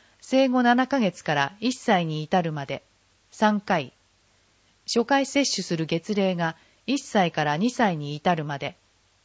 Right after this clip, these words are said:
二回。初回接種する月齢が二歳から五歳に至るまで。一回。四種混合。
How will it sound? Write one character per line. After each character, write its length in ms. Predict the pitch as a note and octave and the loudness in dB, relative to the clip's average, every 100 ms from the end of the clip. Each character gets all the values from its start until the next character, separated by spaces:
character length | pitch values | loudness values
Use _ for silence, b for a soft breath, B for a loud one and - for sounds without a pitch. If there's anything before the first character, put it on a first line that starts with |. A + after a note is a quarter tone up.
| - | -6
二 120 | F#3+ | -4
回。 360 | A3 G3+ C3+ - _ _ _ _ _ _ _ | 0 0 -2 -10 _ _ _ _ _ _ _
初 200 | - A3 | -2 0
回 240 | A3 C4+ C4 | 4 2 2
接 180 | C#4 | 0
種 220 | C4+ - G3 | 0 -2 -4
す 120 | D#3+ | -4
る 120 | D#3 | -2
月 280 | E3 E3 G#3+ | -2 -2 0
齢 220 | G3 F3 | 0 2
が 220 | D#3+ D3 b b - | 0 -2 b b -4
二 120 | B3 | -2
歳 240 | - A#3 F#3 | 2 2 2
か 120 | D#3+ | 0
ら 140 | D3+ | 0
五 140 | D#3 B3 | 2 2
歳 260 | A#3+ F#3+ | 2 0
に 160 | D#3 D3+ | -2 -4
至 200 | D3 F3+ | -2 -2
る 100 | D#3 | -2
ま 140 | C#3+ | -8
で。 180 | C#3 D#3 _ _ _ _ _ - | -10 -14 _ _ _ _ _ -8
一 140 | F#3 _ - | -8 _ 0
回。 280 | A3 D3 - _ _ _ _ _ _ _ _ | 0 0 -4 _ _ _ _ _ _ _ _
四 260 | A3 C#4 C4+ | 4 6 6
種 180 | - - | 2 2
混 300 | F3+ F#3 F3 | 2 4 2
合。 380 | E3+ D#3+ D3+ | 2 2 0